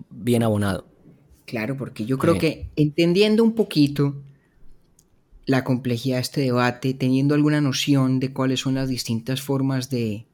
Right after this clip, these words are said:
Speaker 2: dar respuesta a este problema de la mente, su relación con el cuerpo y qué carajos es lo mental,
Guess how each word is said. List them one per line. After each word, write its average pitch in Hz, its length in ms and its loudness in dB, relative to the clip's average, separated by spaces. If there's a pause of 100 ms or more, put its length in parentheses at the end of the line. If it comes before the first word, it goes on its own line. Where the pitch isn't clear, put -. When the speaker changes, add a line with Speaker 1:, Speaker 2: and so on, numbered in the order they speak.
(120)
Speaker 2:
dar 117 240 -4
respuesta 135 460 -4
a 131 40 -4
este 139 160 -6
problema 120 580 -2
de 135 100 0
la 98 100 -6
mente, 117 520 -6 (120)
su - 200 -8
relación 104 400 -8
con 127 160 -6
el 110 120 -6
cuerpo 120 400 -6
y 110 60 -8
qué - 160 -16
carajos 117 460 -12
es 117 100 -4
lo 117 100 -6
mental, 98 500 -8